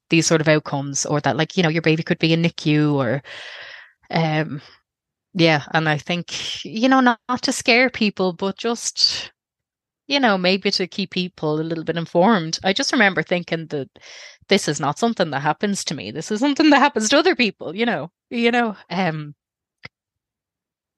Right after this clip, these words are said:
and the whole night just thinking, I remember just turning to my husband and saying, "I don't know how to plan a funeral. I don't wanna do, you know, like, I don't know what to do."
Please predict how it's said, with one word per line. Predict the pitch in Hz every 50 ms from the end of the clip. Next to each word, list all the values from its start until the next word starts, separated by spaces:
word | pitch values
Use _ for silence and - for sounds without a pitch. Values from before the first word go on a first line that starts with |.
| _
and | - 202 208 202 190 185
the | - - 180
whole | 165 190 196 190
night | 185 170 175 175 202 -
just | 214 190 -
thinking, | - 185 160 - 175 160 151 156 151 135 117 - _ _ _ _ _ _ _ _ _ _ _ _ _ _
I | - 208 220
remember | 214 220 190 170 175
just | 165 - - - -
turning | - 208 190 175
to | -
my | 180 165
husband | 175 202 - - 220
and | 196
saying, | - 185 170 165
"I | 170 170
don't | 165 - 190 175 170 - - -
know | 165 190
how | 208 220 208
to | - -
plan | - - 240 240
a | 220
funeral. | - - - 165 160 165 160 156
I | 151 151
don't | - 170 160
wanna | 165 170 151
do, | 147 - 160 190 -
you | 196 175 170
know, | 180 196 233 269 269 - - - _ _ _ _ _ -
like, | 156 -
I | 180 160
don't | 156 190 190 -
know | 185 202 208 208 - -
what | - 165 160 -
to | - 170
do." | 170 220 277 330 311